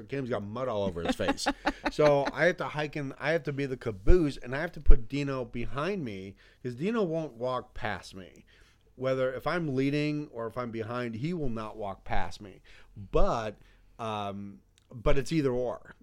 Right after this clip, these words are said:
Speaker 1: and so that's one of the things that, you know, you have to be careful. Don't tailgate. <laughs>
Speaker 2: Don't
Speaker 1: Don't
Speaker 2: tailgate.
Speaker 1: tailgate, <laughs> because it's not gonna end well for somebody.
Speaker 2: And I think it's always a polite thing to do,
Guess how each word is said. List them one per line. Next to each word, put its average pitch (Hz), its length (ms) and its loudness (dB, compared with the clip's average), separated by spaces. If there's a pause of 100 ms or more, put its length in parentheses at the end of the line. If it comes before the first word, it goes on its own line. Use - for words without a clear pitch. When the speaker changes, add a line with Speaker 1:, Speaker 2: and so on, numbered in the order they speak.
Speaker 1:
and 110 360 -10
so 123 340 -2
that's 160 240 -4
one 196 140 8
of 185 60 0
the 170 80 -4
things 147 340 -6
that, 123 320 -4 (600)
you 151 400 -8
know, 107 520 -8
you 135 140 0
have 151 120 0
to 151 80 -8
be 131 120 -6
careful. 123 340 -4
Don't 143 320 -6
tailgate. 139 720 0 (240)
<laughs> 131 260 -16
Speaker 2:
Don't 208 140 -2
Speaker 1:
Don't 202 120 -2
Speaker 2:
tailgate. 190 880 6
Speaker 1:
tailgate, 151 520 -8
<laughs> - 0 -
because 151 500 4
it's 127 140 -10
not 165 140 -2
gonna 165 160 -2
end 147 220 0
well 107 360 0 (380)
for 143 100 -4
somebody. 127 580 2 (120)
Speaker 2:
And 320 100 6
I 359 100 6
think 359 180 0
it's 254 120 -2
always 226 280 6
a 208 60 -2
polite 185 380 0
thing 180 240 -2
to 175 140 -8
do, 165 560 2